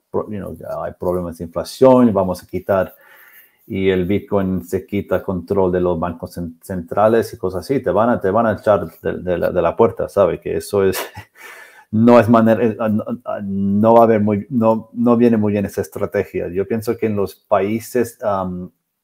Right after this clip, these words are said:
de más pobres, los países de emerging, los, los emerjan-, como es emerging market,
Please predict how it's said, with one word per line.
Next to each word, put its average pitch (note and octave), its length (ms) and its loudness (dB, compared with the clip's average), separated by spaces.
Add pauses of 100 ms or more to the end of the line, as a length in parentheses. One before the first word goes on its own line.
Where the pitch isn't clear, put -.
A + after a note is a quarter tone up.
(180)
de F2+ 1120 -6
más G2 240 -6
pobres, A2+ 560 6
los F#2 160 -6
países G2+ 580 -4
de G2+ 140 0
emerging, G#2+ 480 0
los, G2 280 -4
los F#2+ 420 -8
emerjan-, G2 720 -12
como G2 200 -10
es E2+ 60 -12
emerging G2+ 360 -2
market, G#2+ 440 -2